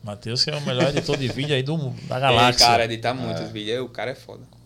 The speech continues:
Speaker 1: Não, ele deu altos toques pra mim, que a gente, tipo, de rocha mesmo, deu toque e mudou a, a, a parada do Instagram da gente, assim, de toque que ele deu de vídeo, de pegar, dos cortes e tal. O bicho é muito, muito foda.
Speaker 3: Saudades, Matheus, queremos você aqui de novo.
Speaker 1: Abraço.
Speaker 3: <laughs>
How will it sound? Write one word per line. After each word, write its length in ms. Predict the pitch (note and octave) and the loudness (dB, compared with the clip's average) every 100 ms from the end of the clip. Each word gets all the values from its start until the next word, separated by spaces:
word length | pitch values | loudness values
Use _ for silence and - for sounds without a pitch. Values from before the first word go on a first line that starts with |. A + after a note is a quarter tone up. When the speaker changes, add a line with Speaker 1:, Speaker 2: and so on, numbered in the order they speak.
| - | -8
Speaker 1:
Não, 320 | B2 B2+ D#3 | -2 2 2
ele 100 | A2+ | 2
deu 180 | A2 B2 | -2 -2
altos 340 | E3 - - | -4 -6 -8
toques 240 | - B2 - | -4 -4 -4
pra 180 | C3+ A#2 | -4 -2
mim, 160 | A#2 | -2
que 100 | A#2+ | -2
a 40 | C#3 | -2
gente, 140 | C3+ | -2
tipo, 400 | C3 C3+ B2 G#2+ A2+ | -6 -8 -6 -6 -8
de 180 | A#2 B2+ | -6 0
rocha 240 | C#3+ E3+ - | 0 0 -2
mesmo, 180 | A#2 | -2
deu 100 | A2+ | -2
toque 520 | A#2 B2+ D3 - F3+ E3+ | -2 0 0 -2 -2 -2
e 40 | |
mudou 540 | D3 G3 C3+ D3 G3 | -2 -4 0 0 0
a, 500 | F#3 C#3 A2+ A2 - A2+ | 0 0 -2 -4 -8 -8
a, 580 | A2+ G#2+ A2 G#2+ G#2 G2+ | -6 -4 -4 -4 -2 -4
a 60 | |
parada 280 | A#2 A#2 A2 | -2 0 0
do 80 | A2 | -2
Instagram 320 | G#2+ A2+ G#2+ | -4 -4 -4
da 100 | G#2+ | -4
gente, 200 | G2+ G2+ | -4 -6
assim, 240 | G#2+ - G#2 | -4 -4 -4
de 80 | G2+ | -8
toque 260 | G2+ F#2+ | -8 -8
que 80 | - | -8
ele 80 | G#2+ | -8
deu 160 | G#2 | -8
de 120 | G#2 G#2 | -6 -8
vídeo, 300 | G2+ G#2 G#2+ | -8 -10 -12
de 80 | |
pegar, 520 | A2 G#2 G#2 G2+ G#2 G#2+ | -12 -12 -8 -4 -4 -6
dos 220 | A#2 - | -8 -10
cortes 360 | - G2+ G#2+ - | -6 -6 -6 -10
e 40 | |
tal. 280 | - G2+ G#2+ | -10 -10 -8
O 60 | |
bicho 200 | A#2 - | -10 -8
é 60 | E3+ | -8
muito, 260 | C3+ C#3 F2+ - - | -8 -10 -12 -16 -16
muito 180 | C3+ C3+ | -12 -10
foda. 240 | - G2+ F#2+ | -8 -8 -8
Speaker 3:
Saudades, 500 | - - A2 A#2+ A#2+ | -6 0 2 2 2
Matheus, 460 | A2+ A2 A2+ A#2 A#2 | 0 -2 0 -2 -2
queremos 400 | - G#2+ A2 A2 | -4 -6 -6 -6
você 220 | A2 - | -4 -4
aqui 180 | G#2 A2 | -4 -8
de 80 | G#2 | -8
novo. 240 | G2 F2 F2 - - | -8 -8 -10 -18 -18
Speaker 1:
Abraço. 720 | - - A2+ A#2 - - - | -10 0 4 6 6 4 4
Speaker 3:
<laughs> 60 | - | 0